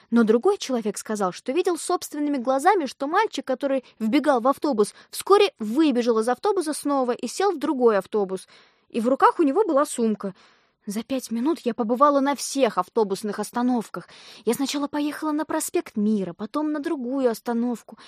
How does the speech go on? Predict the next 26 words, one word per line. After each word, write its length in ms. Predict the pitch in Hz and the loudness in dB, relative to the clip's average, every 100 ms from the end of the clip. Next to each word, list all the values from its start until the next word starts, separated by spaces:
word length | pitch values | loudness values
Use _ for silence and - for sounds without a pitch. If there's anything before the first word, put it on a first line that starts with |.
| - | -16
В 100 | 214 | -6
общем, 460 | 269 - 269 240 - _ - 220 | -6 -6 -8 -8 -12 _ -14 -10
через 300 | - 254 247 | -8 -6 -6
пять 200 | 269 247 | -6 -4
минут 260 | 247 330 - | -2 -2 -2
я 100 | 214 | -6
объехала 420 | 208 277 - 247 - | -4 -4 -4 -4 -4
пол 200 | - 247 196 | -4 -2 0
Москвы 440 | 185 - 262 339 | -2 -4 -2 0
и 40 | |
вернулась 420 | 226 226 311 294 208 | 0 -2 -2 -4 -4
к 80 | |
зоопарку. 580 | 196 247 220 202 190 165 - _ _ _ _ _ _ | -4 -4 -4 -8 -8 -18 -20 _ _ _ _ _ _
Никого 460 | - 220 214 226 185 | -2 -2 -2 -4 -4
не 100 | 160 | -6
нашла. 400 | 156 156 139 151 _ _ _ _ _ _ _ _ _ _ _ _ - | -8 -10 -12 -14 _ _ _ _ _ _ _ _ _ _ _ _ -8
То 40 | 190 | -6
есть 180 | 180 | -6
как 300 | - 170 - - _ _ _ _ | -10 -12 -14 -20 _ _ _ _
за 180 | 160 160 | -14 -10
пять 260 | 160 165 - | -8 -8 -6
минут 280 | 170 170 - | -6 -6 -8
пол 200 | 170 165 | -8 -4
Москвы? 460 | 180 - 180 147 - _ _ _ _ _ - | -4 -4 -8 -10 -12 _ _ _ _ _ -8
На 140 | 202 | -8
автобусах? 720 | - - 262 285 - 226 - | -6 -4 -2 -2 -4 -6 -10